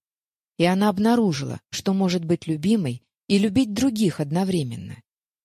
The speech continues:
Ее удивило, что эта внутренняя работа, которая казалась такой незначительной, смогла изменить ее жизнь.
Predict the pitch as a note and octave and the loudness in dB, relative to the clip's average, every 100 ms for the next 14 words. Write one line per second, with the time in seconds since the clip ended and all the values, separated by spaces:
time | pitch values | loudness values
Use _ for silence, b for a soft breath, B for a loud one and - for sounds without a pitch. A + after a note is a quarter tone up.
0 | _ _ _ _ D#3 E3 F3 E3+ D3 D#3 | _ _ _ _ 0 2 2 0 -2 -2
1 | F#3+ C4+ E3 - - D#3+ F3 - E3 F#3 | 2 2 2 -2 -2 0 0 0 0 -2
2 | E3+ D#3 D3+ D3+ D3+ D3+ A3 - D3+ D3 | -2 -4 -2 -2 -2 0 -2 -2 -4 -4
3 | - D#3 D3 - E3+ D#3 C#3+ - E3 - | -2 0 0 -2 -2 0 -2 -2 -6 -2
4 | D#3+ D3 C3+ C#3+ - C4+ - C#3+ B2+ A#2+ | -2 -2 -2 -4 -2 -2 -2 -6 -6 -8
5 | - _ _ - - G#3+ G#3+ C4 C4+ G3+ | -12 _ _ -10 0 0 4 4 2 2
6 | G#3 G#3+ A#3 - F3+ F#3 G3 E3+ D#3 A#2+ | 0 0 -2 -2 -2 0 0 -2 -4 -6
7 | - | -12